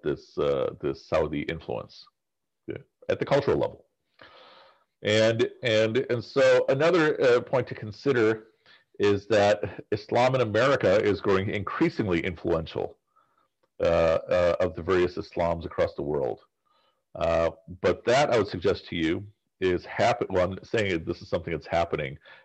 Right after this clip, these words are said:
meaning it's more likely that someone in a, in, uh, outside of America, a Muslim in a different country, will be familiar with some of our heroes within the community or outside of the community than we will be familiar with some of their, uh, major figures,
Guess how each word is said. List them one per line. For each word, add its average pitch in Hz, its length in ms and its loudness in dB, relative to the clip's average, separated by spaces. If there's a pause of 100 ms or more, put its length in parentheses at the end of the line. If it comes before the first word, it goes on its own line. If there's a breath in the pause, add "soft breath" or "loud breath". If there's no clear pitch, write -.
meaning 92 200 0
it's 92 160 -2
more 113 240 2
likely 104 580 2 (320 loud breath)
that 92 260 2
someone 101 420 0
in 95 200 -4
a, 87 340 -4
in, 92 180 -4
uh, 90 300 2
outside 101 480 0
of 95 60 2
America, 90 400 0
a 80 40 0
Muslim 82 280 -6
in 85 60 -4
a 82 40 -8
different 87 240 -10
country, 87 240 -6
will 85 100 -2
be 85 120 -8
familiar 92 380 -2
with 85 160 0
some 92 160 -4
of 78 120 -2
our 82 200 2
heroes 65 680 -2 (960)
within 90 260 -4
the 90 100 -2
community 90 540 -2
or 78 80 2
outside 78 280 0
of 78 60 -2
the 73 40 -6
community 73 340 -10
than 80 180 -6
we 101 180 0
will 87 240 2
be 78 160 -8
familiar 78 560 -6
with - 180 -4
some - 180 -6
of 71 140 -12
their, 78 380 -2 (120)
uh, 69 280 -2
major 67 280 -8
figures, 50 460 -12